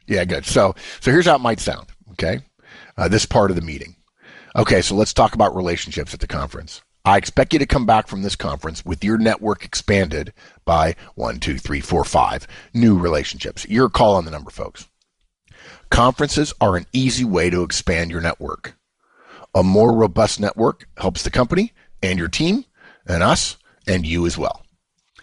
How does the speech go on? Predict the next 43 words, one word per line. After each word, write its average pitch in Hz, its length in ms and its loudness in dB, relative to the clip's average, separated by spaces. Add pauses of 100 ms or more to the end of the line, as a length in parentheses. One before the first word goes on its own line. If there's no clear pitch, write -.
(200)
Think 147 320 0
of 165 80 0
yourself 104 440 0
as 82 140 -6
a 87 60 -4
scout 92 560 0 (360)
for 90 600 0
our 90 140 4
team 80 340 -6
or 80 120 -2
for 82 100 -6
the 78 80 -6
firm. - 280 -8 (1040)
What's 135 240 2
out 160 220 2
there 156 140 4
that 131 120 2
we 135 140 2
need 143 160 2
to 131 40 -2
know 139 140 2
about? 82 320 -4 (420)
Where 123 240 4
is 123 160 6
it? 147 220 -2 (440)
Who - 400 0
has 139 360 2
it? - 220 -4 (840)
Who 139 180 4
is 151 120 4
the 135 80 2
person 120 380 -2
we 113 100 0
need 110 140 0
to 95 60 -4
talk 113 300 0
to 98 100 -2
about 67 300 -4
it? 82 100 -10
What 92 160 -4
does 90 160 -2
it - 100 -6
mean? 78 300 -8